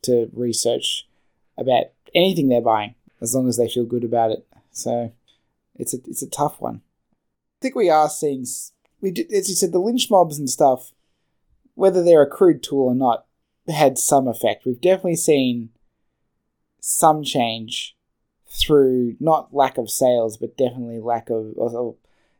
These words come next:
negative online sentiment towards companies or people. So it's definitely worth consideration as to whether that's a more appropriate tool to use to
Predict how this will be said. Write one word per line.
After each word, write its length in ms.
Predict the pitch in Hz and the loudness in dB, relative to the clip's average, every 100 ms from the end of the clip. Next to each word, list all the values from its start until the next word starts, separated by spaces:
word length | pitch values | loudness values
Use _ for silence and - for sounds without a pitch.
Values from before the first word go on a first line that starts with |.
| _ _ _ | _ _ _
negative 600 | - 165 165 165 147 135 | -12 4 6 6 4 6
online 400 | 135 135 127 123 | 4 4 -2 -4
sentiment 520 | - 123 120 131 117 | 0 0 0 -4 -6
towards 460 | - 131 123 123 123 | -8 -6 -2 -2 -2
companies 560 | - 127 117 120 117 113 | -8 -8 -8 -12 -8 -8
or 80 | |
people. 500 | 107 - 113 113 107 _ _ _ _ _ _ - | -8 -8 -8 -8 -10 _ _ _ _ _ _ -8
So 340 | - 139 131 135 _ _ _ | 2 4 4 -2 _ _ _
it's 200 | - 131 | -14 -12
definitely 440 | - 180 185 180 147 | 0 2 2 -4 -6
worth 680 | 123 127 127 123 117 - - - _ _ _ _ _ - | -6 0 2 2 -2 -10 -16 -20 _ _ _ _ _ -18
consideration 760 | 156 131 160 139 131 127 131 120 | -8 -2 2 2 2 0 -4 -6
as 140 | 113 | -6
to 80 | 123 | -4
whether 260 | 127 127 120 | 0 2 2
that's 300 | 127 123 127 | 0 -2 -4
a 40 | |
more 220 | 123 113 | -4 -4
appropriate 760 | 113 - 135 127 - 117 110 - _ _ _ _ _ _ _ _ _ _ _ - | -6 -4 -2 -2 -2 -2 -2 -8 _ _ _ _ _ _ _ _ _ _ _ -14
tool 400 | - 151 131 123 - | -4 0 0 -2 -4
to 100 | 123 | -4
use 480 | 127 127 123 113 | -2 -2 -2 -4
to 120 | - | -2